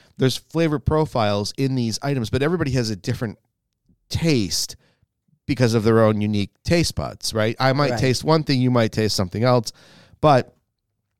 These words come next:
Speaker 1: if, if you're gonna copy the ingredients, obvi-, obviously that's a problem. So that's in, in a nutshell what trade dress is.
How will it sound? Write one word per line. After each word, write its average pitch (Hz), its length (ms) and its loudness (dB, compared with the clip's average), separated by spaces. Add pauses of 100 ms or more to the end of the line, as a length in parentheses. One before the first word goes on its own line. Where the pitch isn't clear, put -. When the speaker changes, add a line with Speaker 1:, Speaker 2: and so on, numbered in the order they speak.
(120)
Speaker 1:
if, 131 260 2
if 135 180 2
you're 147 100 2
gonna 135 200 2
copy 160 400 0
the 107 100 0
ingredients, 127 440 0
obvi-, 95 440 -4
obviously 104 480 -2
that's 82 220 -6
a - 40 -14
problem. 98 360 0
So 127 260 2 (1500)
that's 185 580 -2 (460)
in, 147 260 2
in 131 140 0
a 107 120 4
nutshell 113 920 0
what 113 340 -4
trade 127 460 -4
dress 110 400 -2
is. 69 560 -6